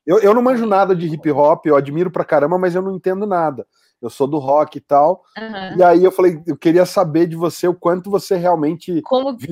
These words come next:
Speaker 1: viveu.
Speaker 2: foi esse processo, né? É, assim, eu,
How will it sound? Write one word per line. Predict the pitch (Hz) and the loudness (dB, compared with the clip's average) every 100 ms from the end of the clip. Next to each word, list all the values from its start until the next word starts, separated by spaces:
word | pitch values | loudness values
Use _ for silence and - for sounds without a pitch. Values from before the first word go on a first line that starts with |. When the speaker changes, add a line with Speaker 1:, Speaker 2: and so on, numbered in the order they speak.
| 160 262 | -8 -6
Speaker 1:
viveu. | 339 320 | -4 -2
Speaker 2:
foi | 247 | -4
esse | - | -6
processo, | - 254 - 233 196 208 233 | -20 -20 -10 -8 -8 -10 -14
né? | 208 190 202 _ | -14 -14 -18 _
É, | 240 196 185 _ - - _ | -20 -16 -16 _ -20 -20 _
assim, | 330 320 - 240 226 - - | -12 -12 -12 -12 -12 -16 -2
eu, | 247 | -2